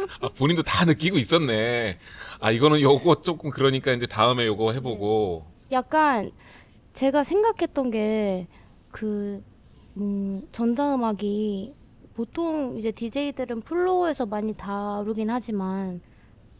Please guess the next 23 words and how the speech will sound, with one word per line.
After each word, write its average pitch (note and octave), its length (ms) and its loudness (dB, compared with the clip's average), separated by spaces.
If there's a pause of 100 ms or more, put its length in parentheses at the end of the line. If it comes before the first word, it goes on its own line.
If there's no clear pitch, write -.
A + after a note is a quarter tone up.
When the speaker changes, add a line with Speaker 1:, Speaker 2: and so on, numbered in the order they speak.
(120)
Speaker 2:
그냥 G#3+ 840 -4
플로어 F4 440 0
외적으로도 A#3 720 -4
사실 B3+ 420 -6
일상생활에서 D#4 720 -4
많이 F3+ 240 -6
듣잖아요. F3 800 -6
Speaker 1:
네. D#2+ 240 -6 (460)
Speaker 2:
근데 C#4 380 4
이 A#3 220 -4
수가 D4+ 400 -4
엄청 A3 540 -2
많진 G3+ 540 -4
않잖아요. F#3 540 -6
Speaker 1:
맞아요. E3+ 400 -8 (380)
Speaker 2:
그래서 C4+ 500 0 (340)
이 C#4 180 0
수가 E4+ 720 0 (600)
많았으면 E4 640 0
좋겠다라는 C#4+ 800 -2
생각을 C4+ 800 -2
동시에 C4 420 -2
하면서도 B3+ 880 -6